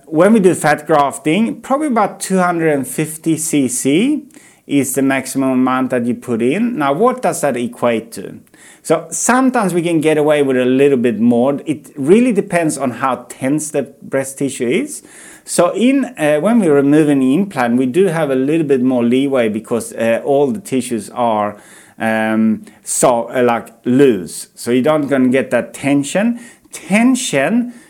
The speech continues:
prevents blood supply getting to the fat. And if you don't get blood supply to the fat, it means that the fat will die and just go away. So, um,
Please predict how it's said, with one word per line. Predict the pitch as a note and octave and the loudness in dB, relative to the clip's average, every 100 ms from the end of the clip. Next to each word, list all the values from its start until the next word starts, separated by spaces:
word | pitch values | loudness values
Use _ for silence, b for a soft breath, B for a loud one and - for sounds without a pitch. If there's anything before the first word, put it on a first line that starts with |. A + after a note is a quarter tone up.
| B - | B -6
prevents | D3 C#3 E3 C#3+ A2+ | -2 2 2 0 -2
blood | A2+ C#3+ D3+ | 0 2 0
supply | - D3 - C3 B2 | -2 -4 0 0 0
getting | A#2 G#2 C3+ C#3+ C3+ | -2 2 2 4 2
to | B2 A2+ | 0 -2
the | G#2 | -2
fat. | - A#2 A3 C4+ - B B B B | -2 -2 -2 -6 -16 B B B B
And | B2+ | 0
if | C3 C#3+ | 0 0
you | |
don't | C3 D3+ G3+ A3+ | 0 2 2 2
get | G3+ C3+ A#2+ | 2 2 2
blood | C#3+ D3 | 0 0
supply | D3 B2 B2+ A#2+ | -6 -4 -2 -2
to | A#2 - - G#3 | -4 -6 2 4
the | G3 | 4
fat, | - A2 A2+ G#3+ A3 - B B | 2 0 0 -2 -6 -18 B B
it | C#3+ C#3 | -2 0
means | D3 C#3 C3+ - | 2 2 2 0
that | C3+ A#2+ A#2+ | 0 0 -2
the | A#2+ | -6
fat | - C#3+ - | -2 -2 -2
will | B2 A2+ | -2 0
die | G2+ B2 D3+ C4+ C4+ - - | 0 0 0 -2 -4 -8 -6
and | C3 C3 | 0 2
just | B2+ - | 2 0
go | B2+ A#2 | 2 2
away. | A2+ A2+ F2+ - - _ _ _ _ _ _ b b b b | 2 0 -2 -8 -18 _ _ _ _ _ _ b b b b
So, | - D#3 B2+ B2+ - | 0 4 4 2 0
um, | C3 B2+ B2+ B2+ B2+ B2+ - | -2 0 -2 -2 -2 -2 -6